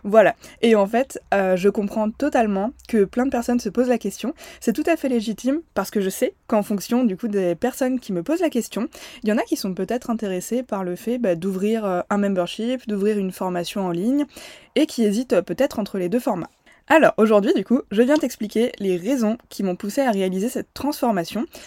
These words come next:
Je vais te partager tout ça vraiment en toute transparence, vraiment sans aucun tabou, je n'ai absolument rien à cacher.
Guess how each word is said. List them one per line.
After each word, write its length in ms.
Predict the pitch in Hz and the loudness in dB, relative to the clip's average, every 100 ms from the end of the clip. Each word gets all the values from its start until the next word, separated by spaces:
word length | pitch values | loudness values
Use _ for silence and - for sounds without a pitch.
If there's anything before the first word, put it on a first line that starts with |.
| - | -4
Je 120 | 226 | 0
vais 100 | 226 | 2
te 80 | 240 | 2
partager 640 | 220 208 - 196 196 226 - - _ | 0 -2 -2 0 0 -2 -4 -20 _
tout 120 | - 302 | -2 0
ça 280 | - 196 | 2 2
vraiment 560 | 196 190 190 196 214 - _ _ | 2 2 2 2 0 -2 _ _
en 120 | 208 | -2
toute 320 | 208 - 339 | 0 -2 -2
transparence, 640 | - 254 - 196 175 190 - | -2 -6 -2 0 0 -2 -4
vraiment 320 | 190 196 233 | 0 0 0
sans 320 | 269 208 185 | -2 -2 0
aucun 320 | 202 277 294 277 | 0 0 -2 0
tabou, 400 | 233 196 208 226 | -2 -2 -4 -2
je 80 | |
n'ai 240 | 196 175 - _ | -2 -2 -6 _
absolument 480 | - 311 - 247 214 | -4 -4 0 0 2
rien 160 | 208 247 | 2 0
à 80 | 233 | 0
cacher. 320 | 185 - | -2 -2